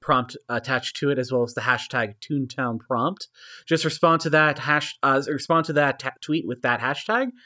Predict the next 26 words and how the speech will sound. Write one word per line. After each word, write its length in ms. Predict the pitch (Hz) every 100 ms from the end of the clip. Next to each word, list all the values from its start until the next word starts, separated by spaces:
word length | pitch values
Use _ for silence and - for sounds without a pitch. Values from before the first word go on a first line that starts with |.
| - - -
and 540 | 143 151 156 156 156
we 360 | 139 156 180 214
will 360 | 135 131 160 131
read 360 | 113 104 123 131
your 340 | 107 120 139 156 247
answer. 340 | 254 - 90 - - - - -
Um, 360 | 139 147 143 139 _ _ _ _ _ _ _ _ -
or 260 | 170 220 185
you 140 | 165
could 100 | 196
also, 360 | 180 160 160 151
if 200 | 160 170
you 80 |
prefer, 400 | 160 147 170 165
if 140 | 147 135
you 40 |
don't 220 | 143 143
use 200 | 139 147 -
Twitter 280 | 151 156
because 320 | 143 - 139 120
you 200 | 123 117
are 220 | 117 113
a 40 |
decent 380 | 110 131 120 117
human 260 | 101 117 104
being 520 | 107 110 123 165 156